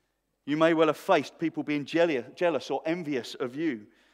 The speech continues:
for some reason, and it made it, it made your life really difficult, made it really hard. But more likely, like me, maybe you have been jealous. For me, it was that, it was definitely the other,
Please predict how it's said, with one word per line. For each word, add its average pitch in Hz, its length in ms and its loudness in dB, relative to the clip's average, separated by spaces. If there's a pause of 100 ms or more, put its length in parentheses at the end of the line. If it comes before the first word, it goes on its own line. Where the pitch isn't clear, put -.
(100)
for 147 100 -6
some 143 220 -2
reason, 135 300 -2
and 160 80 0
it 180 60 -8
made 190 220 0
it, 170 160 -8
it 156 100 0
made 190 180 -2
your 185 100 2
life 180 200 0
really 185 220 0
difficult, 165 440 -6
made 147 140 -4
it 151 100 -10
really 165 280 -2
hard. 117 300 -8 (1700)
But - 100 -14
more 175 180 -2
likely, 165 500 -2 (720)
like 156 280 -4
me, 120 340 -8 (320)
maybe 135 240 -8
you 135 240 -8
have 127 400 -6
been 123 280 -6
jealous. 123 460 -6
For - 160 -10
me, 160 200 2
it 156 100 -2
was 135 140 -6
that, 147 180 0
it 160 100 -2
was 147 140 -4
definitely 147 360 0
the 143 40 2
other, 131 280 -2